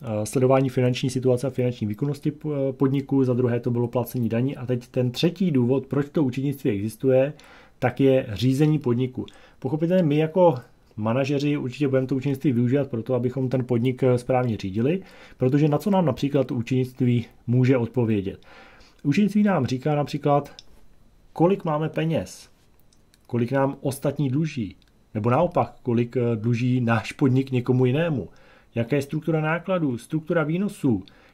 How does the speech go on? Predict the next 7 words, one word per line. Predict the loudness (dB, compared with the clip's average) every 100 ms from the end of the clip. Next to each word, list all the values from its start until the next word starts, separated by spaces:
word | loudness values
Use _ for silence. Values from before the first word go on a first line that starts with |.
| -8
jestli | -4 -2
plýtváme | -2 -2 -2 -2 -2 -2
penězi, | -2 0 0 0 -2 -4 -12 _ _ _ _ -4
jaký | -4 0 0
šéf | 2 0 0
nejvíce | -2 -2 -4
utrácí | -4 -2 -2 -2 -6 -12 -14